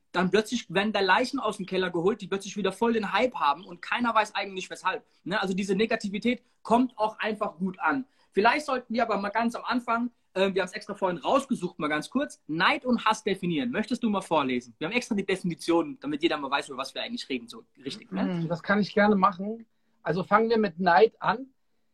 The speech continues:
Speaker 2: Empfindung, Haltung, bei der jemand einem, bei der jemand einem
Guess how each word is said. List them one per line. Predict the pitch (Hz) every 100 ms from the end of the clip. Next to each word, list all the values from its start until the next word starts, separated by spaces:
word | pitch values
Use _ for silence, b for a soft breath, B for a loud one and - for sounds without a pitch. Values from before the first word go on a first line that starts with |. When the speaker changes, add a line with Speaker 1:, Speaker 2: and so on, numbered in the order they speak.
| _ -
Speaker 2:
Empfindung, | 196 - - 247 262 269 277 285 -
Haltung, | - 190 214 233 262 262 214
bei | 214
der | 208
jemand | 196 214 226 220 -
einem, | 185 208 214 _ -
bei | 185 180 - 190
der | 202 247 269
jemand | 175 185 214 233 254 -
einem | 175 185 180